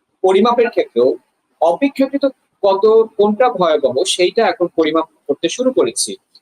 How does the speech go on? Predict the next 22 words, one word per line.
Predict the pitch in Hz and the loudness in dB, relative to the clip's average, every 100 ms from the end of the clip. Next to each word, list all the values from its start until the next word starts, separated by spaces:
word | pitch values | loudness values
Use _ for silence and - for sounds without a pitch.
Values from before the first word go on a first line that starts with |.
| _ | _
আপনি | - - 247 | -4 0 0
মাগুরার | 202 175 175 220 240 233 - - | 2 0 2 2 2 0 -6 -2
যে | 202 | -2
শিশুটিকে | 220 220 226 226 226 | 0 -2 -4 -4 0
নিয়ে | 233 180 - | 2 2 -2
এত | - | 0
বড় | 262 233 208 165 | 2 4 2 0
আন্দোলন | 151 147 147 139 | 0 0 2 2
হলো, | 120 117 | 2 2
এত | 131 180 175 | 0 -2 0
বড় | 170 143 | 0 0
ঘটনা | 143 147 151 143 135 | -4 -2 -2 -2 -4
মানে, | 135 127 123 - | -2 -2 -2 -2
আ-, | 131 123 123 | -2 -4 -8
মানে | 120 - | -10 -2
আলোড়ন | 147 165 190 | 0 2 0
তৈরি | 175 143 110 | 2 0 0
হলো, | 101 98 _ _ _ _ | -6 -10 _ _ _ _
তারপরে | 185 196 226 220 | -2 0 2 4
এই | 220 | 2
ধরনের | 202 214 208 | 0 -2 -2
ঘটনা | 202 214 | -2 -2